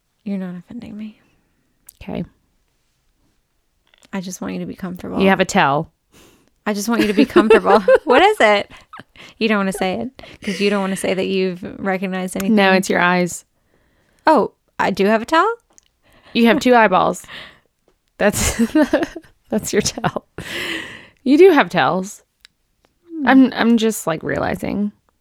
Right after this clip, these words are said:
Speaker 1: That you've observed and remembered?
Speaker 2: Mm-hmm.
Speaker 1: Cool.
Speaker 2: I feel like I'm
Speaker 1: Interesting.
Speaker 2: more back into my body 'cause I put frequencies in me to kinda, like, cut me off from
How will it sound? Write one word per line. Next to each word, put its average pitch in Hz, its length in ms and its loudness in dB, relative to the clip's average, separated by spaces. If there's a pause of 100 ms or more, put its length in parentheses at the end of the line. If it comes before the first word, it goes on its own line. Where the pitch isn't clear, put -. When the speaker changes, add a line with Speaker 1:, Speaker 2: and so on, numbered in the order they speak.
(100)
Speaker 1:
That 233 180 -4
you've 240 200 -2
observed 233 640 -4 (580)
and 220 160 -4
remembered? 220 540 -4 (1120)
Speaker 2:
Mm-hmm. 208 500 4 (180)
Speaker 1:
Cool. 185 360 -12 (200)
Speaker 2:
I 233 80 0
feel 294 260 4
like 294 160 2
I'm 262 120 4
Speaker 1:
Interesting. - 60 -
Speaker 2:
more 214 160 4
back 180 320 0
into 185 340 -2
my 180 100 -2
body 165 260 -2
'cause 165 160 -8
I 180 60 -2
put 180 220 -6
frequencies 185 640 -4
in 190 120 -2
me 196 140 -2
to 180 160 -8
kinda, 170 340 -4
like, 151 180 -4
cut - 180 -6
me 170 140 -4
off 160 260 -4
from 180 360 -4